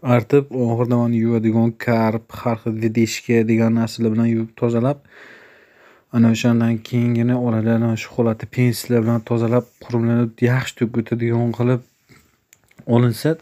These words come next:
to'k yaxshi o'tib, moshina yaxshi yonadi va gaz yeyishi, tortishi, joydan qo'zg'alishlari yaxshi bo'ladi. Ko'pincha ko'rsangiz, yangi avtomobilda yaxshi yuradi, chunki mana pachimlik, vtulkalar yeyilmaydi, yog'lar tugab,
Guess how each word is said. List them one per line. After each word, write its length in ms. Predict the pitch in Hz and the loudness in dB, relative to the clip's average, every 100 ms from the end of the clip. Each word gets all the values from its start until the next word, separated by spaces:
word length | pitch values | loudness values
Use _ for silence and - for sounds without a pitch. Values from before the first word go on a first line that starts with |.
| - | -8
to'k 300 | - 113 131 | -4 -2 0
yaxshi 300 | 123 - 120 | -2 -2 -4
o'tib, 300 | 110 147 143 | 2 2 2
moshina 340 | 127 120 - 120 | 0 0 0 0
yaxshi 300 | 120 - 117 | 0 -2 -2
yonadi 320 | 113 117 143 127 | 2 2 0 0
va 120 | 123 123 - - - - - _ - | -2 -2 -12 -20 -20 -20 -20 _ -8
gaz 340 | 117 123 120 | 0 0 0
yeyishi, 420 | 120 120 110 - 110 107 | -2 -4 -4 -2 -4 -4
tortishi, 520 | - 120 117 - 120 113 | -4 -2 -2 -4 -4 0
joydan 320 | 113 113 113 110 | 0 0 -2 -2
qo'zg'alishlari 680 | 117 117 113 107 110 123 | -2 0 0 0 0 0
yaxshi 300 | 131 131 135 | -2 -2 -2
bo'ladi. 300 | 123 113 104 98 - - | 0 0 -2 -4 -12 -6
Ko'pincha 460 | 123 117 123 - 117 | -4 -2 -2 -2 0
ko'rsangiz, 480 | 123 117 123 123 117 | 0 2 0 0 0
yangi 300 | 117 123 120 | 0 0 0
avtomobilda 600 | 113 - 120 117 113 127 123 - - - - 120 | -2 -2 -2 0 0 -2 -4 -12 -20 -20 -8 0
yaxshi 300 | 123 117 - | 0 0 -2
yuradi, 340 | 120 110 104 | 0 0 -2
chunki 340 | - 113 110 120 | -2 -4 0 0
mana 220 | 117 117 | 0 -2
pachimlik, 640 | 117 110 123 113 113 110 | -4 -4 -2 0 0 -4
vtulkalar 480 | - 117 110 113 117 | -10 -8 -2 0 2
yeyilmaydi, 640 | 113 113 110 113 113 107 | 2 2 2 2 0 0
yog'lar 400 | 104 107 110 110 | 0 0 0 -2
tugab, 400 | - 113 117 120 | -4 -2 -2 -2